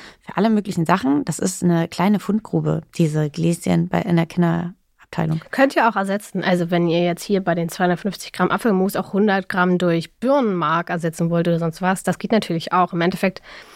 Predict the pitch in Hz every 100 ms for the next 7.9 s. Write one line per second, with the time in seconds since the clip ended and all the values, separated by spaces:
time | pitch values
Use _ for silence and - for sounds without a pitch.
0 | - - 214 220 202 196 214 220 196 180
1 | 190 170 160 185 208 180 - 185 202 -
2 | 185 170 170 - - 160 190 208 180 170
3 | 170 165 170 175 - - 175 - 170 190
4 | - 175 - - 190 165 160 175 156 175
5 | 196 160 170 _ - - - _ - 180
6 | 165 - 175 196 - 185 208 180 214 175
7 | 170 165 160 151 180 175 196 226